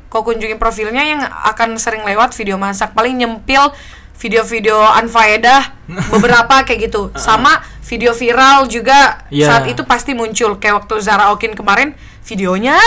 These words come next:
Speaker 1: ter Zara sama Rachel V-nya yang muncul.
Speaker 2: <laughs>
Speaker 1: F Y P ins-, anunya, padahal itu sudah lama misalnya kayak
Speaker 2: Heeh.
Speaker 1: gitu. Jadi algoritmanya tuh kadang ketebaknya dari apa yang viral, kebaca gitu kan.
Speaker 2: Iya, betul.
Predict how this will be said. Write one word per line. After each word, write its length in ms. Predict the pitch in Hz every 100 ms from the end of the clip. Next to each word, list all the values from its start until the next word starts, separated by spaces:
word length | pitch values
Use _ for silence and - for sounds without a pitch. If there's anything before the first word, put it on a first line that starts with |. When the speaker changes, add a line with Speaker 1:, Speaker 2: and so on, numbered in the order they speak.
| 466
Speaker 1:
ter 160 | 359
Zara 280 | 285 269 262
sama 260 | 269 262 254
Rachel 240 | 262 269
V-nya 320 | 262 262 262
yang 80 | 254
muncul. 480 | 247 247 269 262 254
Speaker 2:
<laughs> 80 | 180 - - - -
Speaker 1:
F 120 | 233 254
Y 180 | 262 262
P 80 | 262 269 247
ins-, 220 | 240 254
anunya, 400 | - 240 247 262
padahal 400 | 254 220 269 302
itu 140 | - 240
sudah 160 | 269 220
lama 300 | 220 233 226
misalnya 340 | 208 190 185
kayak 160 | 180 190
Speaker 2:
Heeh. 80 |
Speaker 1:
gitu. 140 | - - - - - -
Jadi 160 | 214 294
algoritmanya 760 | 320 254 254 247 240 233 247
tuh 100 | 254
kadang 400 | 320 233 233 285 269 - -
ketebaknya 560 | - - 233 220 233 277
dari 160 | 254 233
apa 240 | 214 220
yang 80 | 220
viral, 640 | 220 208 202 226 277 285 - - - - -
kebaca 560 | - 233 233 233 311 269
gitu 220 | 233 233
kan. 160 | 214 220
Speaker 2:
Iya, 120 | 147
betul. 340 | 139 143 135